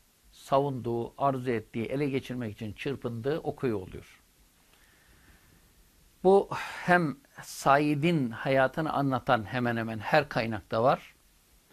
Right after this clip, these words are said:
Hem de naklettiği hadisin her şerhinde var. O hadisin şerhinde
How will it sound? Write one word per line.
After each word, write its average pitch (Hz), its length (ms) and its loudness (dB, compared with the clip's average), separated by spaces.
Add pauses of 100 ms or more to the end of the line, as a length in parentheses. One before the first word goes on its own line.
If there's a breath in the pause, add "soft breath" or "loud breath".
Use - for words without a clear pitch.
(420 soft breath)
Hem 180 280 -4
de 170 220 4 (120)
naklettiği 147 920 0
hadisin 135 560 -2
her 170 240 8
şerhinde 104 580 -2
var. - 320 -12
O 131 140 0
hadisin 117 420 0
şerhinde 127 640 -2